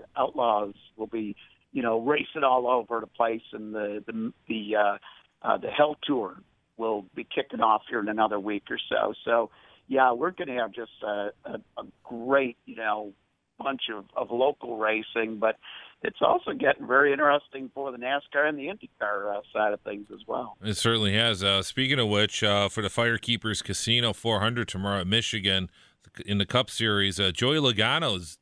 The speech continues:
Speaker 2: uh, won the pole this morning with, uh, Eric Amarola, uh, will be starting alongside. And in the second row, Kevin Harvick, Denny Hamlin,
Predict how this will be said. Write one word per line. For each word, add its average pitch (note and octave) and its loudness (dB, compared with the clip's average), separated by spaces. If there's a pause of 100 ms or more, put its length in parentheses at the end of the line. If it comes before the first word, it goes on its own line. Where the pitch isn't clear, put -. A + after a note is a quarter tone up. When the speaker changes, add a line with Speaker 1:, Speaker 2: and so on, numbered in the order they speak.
(100)
Speaker 2:
uh, F2 -2
won G2 -2
the F#2+ -2
pole A2+ 0
this F#2 -6
morning F#2+ 2 (380)
with, E2+ -2
uh, F#2 2
Eric G#2+ 0
Amarola, G#2 2 (320)
uh, F2 0
will F#2 -2
be F2+ -4
starting G2+ 0
alongside. G2 0 (340)
And F2+ -2
in F#2 0
the F2+ -2
second A2 -2
row, G#2 0
Kevin E3 0
Harvick, C#3 0
Denny A#2 0
Hamlin, A2+ 0